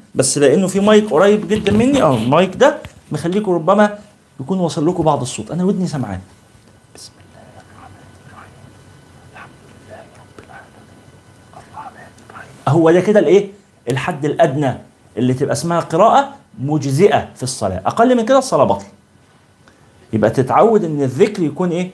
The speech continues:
يكون بقلبك ولسانك. لسانك يعني بصوت، مش لسانك يعني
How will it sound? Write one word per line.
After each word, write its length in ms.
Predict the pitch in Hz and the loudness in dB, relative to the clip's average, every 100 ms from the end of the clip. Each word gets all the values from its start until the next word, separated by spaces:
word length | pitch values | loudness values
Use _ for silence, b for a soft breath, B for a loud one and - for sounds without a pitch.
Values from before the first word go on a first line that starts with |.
| _ _ - | _ _ -12
يكون 420 | 110 143 143 135 | -10 -6 -6 -4
بقلبك 540 | 127 123 175 196 180 - | -6 -4 -4 -2 -4 -2
ولسانك. 720 | 123 117 110 117 117 110 107 - | -2 -2 -2 0 2 0 -2 -2
لسانك 460 | 127 135 202 214 | 0 2 2 2
يعني 220 | 170 139 139 | 2 0 -2
بصوت، 360 | - 147 - | 0 0 0
مش 140 | 104 - | -6 -10
لسانك 280 | - 143 | -8 -6
يعني 560 | 127 113 113 107 95 95 | -4 -4 -2 -4 -4 -8